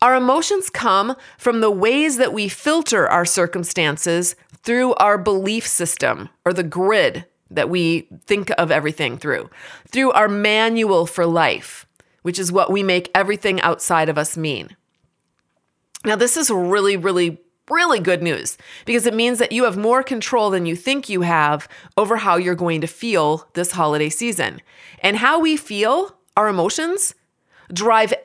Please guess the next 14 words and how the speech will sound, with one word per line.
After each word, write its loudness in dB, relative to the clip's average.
everything 0
we -8
do. -4
They 0
dict-, -2
our 4
emotions 0
dictate -2
how 2
we -6
show 0
up 0
for 2
ourselves, 0